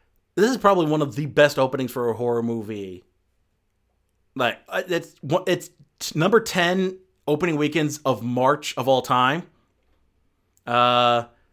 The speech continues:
horror R-rated opening, it, well, longest, ru-, ho-, let's see about opening. The third,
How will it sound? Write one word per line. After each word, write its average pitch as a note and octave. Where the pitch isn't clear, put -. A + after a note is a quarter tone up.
horror F#3+
R-rated F3
opening, E3
it, C3+
well, C3
longest, D3
ru-, C#3
ho-, C#3
let's D#3+
see C#3+
about A#2
opening. G2
The D3+
third, C#4+